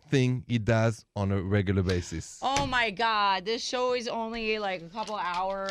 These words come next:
Speaker 2: We don't have time for all
Speaker 1: Can we know that
Speaker 2: that.
Speaker 1: last question?
Speaker 2: The worst thing he does on
Speaker 1: On
Speaker 2: a
Speaker 1: a
Speaker 2: reg-
Speaker 1: regular basis, that you've had enough.
Speaker 2: Transference of guilt or frustration. Like,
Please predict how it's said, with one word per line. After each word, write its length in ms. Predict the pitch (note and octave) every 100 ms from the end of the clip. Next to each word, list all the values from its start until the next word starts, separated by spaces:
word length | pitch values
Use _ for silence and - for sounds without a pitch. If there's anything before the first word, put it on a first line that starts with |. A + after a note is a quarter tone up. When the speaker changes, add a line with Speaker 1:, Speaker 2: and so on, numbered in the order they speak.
| -
Speaker 2:
We 100 | A#3+
don't 200 | D#4 G#4
have 80 | E4
time 260 | - F#3 E3
for 160 | F3
all 220 | D3 D3+ D3+
Speaker 1:
Can 160 | G3
we 80 | A3+
know 180 | C#4 D4
that 160 | C4 A#3
Speaker 2:
that. 20 |
Speaker 1:
last 260 | B3 A#3+
question? 540 | B3 B3 A#3 B3 A#3 A#3 _ _ -
Speaker 2:
The 80 | G3+
worst 400 | F#3 A#3 C#4 -
thing 140 | C#4
he 160 | C4+ B3+
does 200 | G#3 G3+
on 100 | G3+
Speaker 1:
On 120 | D#3
Speaker 2:
a 40 | D#3+
Speaker 1:
a 40 |
Speaker 2:
reg- 80 | D#3 F#3+
Speaker 1:
regular 140 | F#3+ F3+
basis, 520 | D#3+ D#3 C#3 G#2 - -
that 220 | B2 -
you've 100 | C3
had 200 | F#3 G3+
enough. 500 | G3+ E3+ C3+ - -
Speaker 2:
Transference 1300 | - A3 A3 B3 A#3+ - A3+ A3 A#3 B3+ C#4 - - - -
of 640 | E3+ E3+ E3 E3 D#3 C#3+ - _ _ _ _ _ C3+ B2
guilt 340 | D#3 C#3 - -
or 120 | C3
frustration. 840 | - C3 - C3+ A#2 - G2 A2 -
Like, 420 | D#3 D3+ C#3+